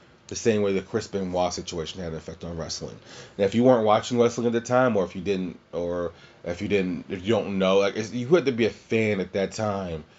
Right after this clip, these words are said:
to understand the ramifications of what Chris Benoit did by murdering his family. And first of all, let me ma-, let me make this perfectly clear. I am not saying that the biggest effect was wrestling. No,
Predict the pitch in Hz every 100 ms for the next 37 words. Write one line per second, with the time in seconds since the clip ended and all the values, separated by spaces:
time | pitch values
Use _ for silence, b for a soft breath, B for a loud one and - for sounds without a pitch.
0 | B B B 123 117 107 101 113 104 95
1 | 95 101 92 92 - 110 101 - 98 80
2 | 71 - - B B B 92 95 92 95
3 | - 117 104 - 101 101 98 90 107 107
4 | 95 90 92 95 90 85 85 - 98 92
5 | 80 76 B B B 104 95 - _ -
6 | - - 135 131 107 92 117 117 110 104
7 | 113 123 113 104 95 107 - - 107 101
8 | 101 87 80 92 76 - - _ _ 127
9 | 131 127 123 117 - 120 113 107 98 104
10 | 82 120 107 101 104 - 107 95 95 101
11 | 90 95 101 78